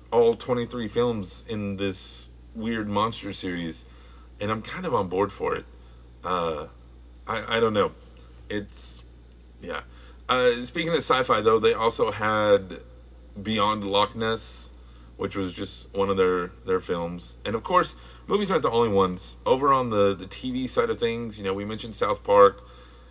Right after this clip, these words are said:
Courage the Cowardly Dog, Bewitched, uh, Doctor Who, back with the Fourth Doctor, and then again with the Tenth Doctor.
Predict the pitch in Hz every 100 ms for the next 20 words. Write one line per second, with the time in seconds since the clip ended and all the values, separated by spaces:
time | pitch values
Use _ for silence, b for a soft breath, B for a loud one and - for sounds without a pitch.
0 | B - - 139 120 123 117 123 104 101
1 | 101 98 98 92 - 95 98 110 107 -
2 | - - - 101 95 107 120 - 95 101
3 | 117 117 110 101 B B B B B -
4 | 123 123 135 127 107 117 127 - 110 101
5 | 101 98 98 - 101 101 98 92 135 113
6 | - - - 139 143 101 92 85 - 85
7 | 80